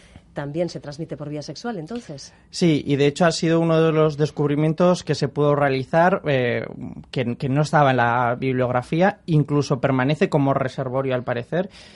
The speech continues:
Speaker 2: incluso se ha podido detectar carga viral en algunos fluidos totalmente desconocidos como, e-, como es el ojo, que no se, no se esperaba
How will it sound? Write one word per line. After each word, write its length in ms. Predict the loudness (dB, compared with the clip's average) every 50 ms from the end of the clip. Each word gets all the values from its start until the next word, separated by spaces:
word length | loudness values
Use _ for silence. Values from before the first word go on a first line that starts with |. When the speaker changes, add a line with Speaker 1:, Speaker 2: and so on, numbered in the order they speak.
| -20 -8 -2
Speaker 2:
incluso 340 | -2 0 0 -2 -4 -4
se 120 | -4 0 0
ha 80 | 0
podido 220 | 2 2 2 2 2
detectar 400 | 2 0 -2 2 2 2 2 4
carga 340 | 4 2 4 4 4 2 2
viral 340 | 2 4 4 4 4 4
en 120 | 2 2 0
algunos 340 | 0 2 2 0 0 0 -2
fluidos 360 | -4 -4 -2 -2 -2 -2 -2
totalmente 400 | -2 -2 -2 0 0 0 -2 -2
desconocidos 480 | -4 -4 -4 -4 -4 -2 -2 -4 -4
como, 280 | -4 -4 -4 -2 0 0
e-, 220 | 0 0 -2 -4 -4 -6
como 220 | -4 -4 -2 -2
es 100 | -4 -4
el 160 | -6 -2 -2
ojo, 240 | -2 -2 -2 -4 -6
que 100 | -6 -4
no 140 | -4 -4 -4
se, 100 | -6 -6
no 160 | -6 -6 -6
se 120 | -4 -6
esperaba 520 | -8 -8 -6 -6 -2 0 2 2 2 0